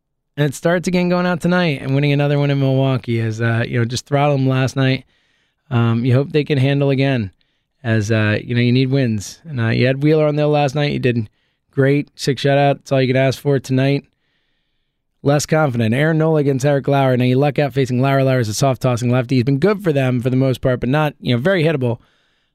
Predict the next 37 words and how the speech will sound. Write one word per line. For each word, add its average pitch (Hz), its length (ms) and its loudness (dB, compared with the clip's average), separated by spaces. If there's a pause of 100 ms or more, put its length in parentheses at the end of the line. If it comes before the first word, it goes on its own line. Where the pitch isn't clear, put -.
(120)
Um, 123 460 0 (640)
September 160 380 -2
Nola, 170 340 -2 (280)
big 214 180 0
one 147 200 0
tonight. 98 280 -4
One - 140 -2
of 214 180 -4
the - 60 -14
biggest 151 400 -4
starts 143 300 -2
in 127 100 0
Aaron 135 160 2
Nola's 131 240 -2
career 113 420 0 (140)
for 110 100 -2
him, 110 420 0
uh, 127 180 -6
in 113 100 0
my 123 140 2
opinion. 110 340 -10 (380)
See - 120 -20
what 127 80 -18
he 120 60 -16
gets 127 240 -10
tonight 107 180 -2
as 104 100 0
we 117 80 -2
got 113 160 0
Gibson 120 480 -4 (720)
and 190 120 -2
then 117 120 4
Suarez 120 380 0
after 104 220 -8
that. 104 280 -2
So, 101 300 -2 (600)
um, 104 340 -20